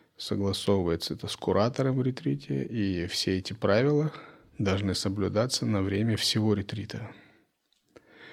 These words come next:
Соблюдение правил гарантирует то, что ваша энергия аккумулируется и не рассеивается, и то, что знаки реализации обязательно придут.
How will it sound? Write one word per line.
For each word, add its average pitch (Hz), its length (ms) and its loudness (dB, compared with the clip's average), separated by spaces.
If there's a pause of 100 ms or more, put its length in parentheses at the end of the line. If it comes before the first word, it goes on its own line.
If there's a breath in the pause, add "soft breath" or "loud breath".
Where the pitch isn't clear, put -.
(260 soft breath)
Соблюдение 107 720 4
правил 135 440 6
гарантирует 113 840 4
то, 101 200 4
что - 280 2
ваша 95 360 6
энергия 101 440 4
аккумулируется 110 880 6
и 98 80 4
не 104 120 4
рассеивается, 98 840 2
и - 20 4
то, 123 180 2
что 107 240 4
знаки 107 380 4
реализации 104 640 4
обязательно 98 640 2
придут. 98 580 -4